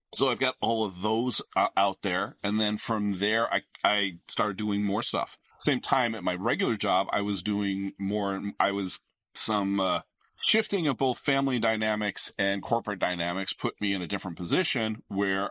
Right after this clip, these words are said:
I was now controlling almost everything that had to do with the S A P software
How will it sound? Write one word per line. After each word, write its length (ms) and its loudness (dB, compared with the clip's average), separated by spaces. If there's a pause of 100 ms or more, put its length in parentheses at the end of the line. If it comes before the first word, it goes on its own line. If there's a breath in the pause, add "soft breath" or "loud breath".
I 140 4
was 180 -6
now 140 2
controlling 500 -4
almost 260 -6
everything 320 -2
that 80 -2
had 120 -4
to 60 -8
do 200 -4
with 140 -4 (140)
the 360 -2
S 180 -2
A 120 -4
P 340 -6 (300)
software 560 0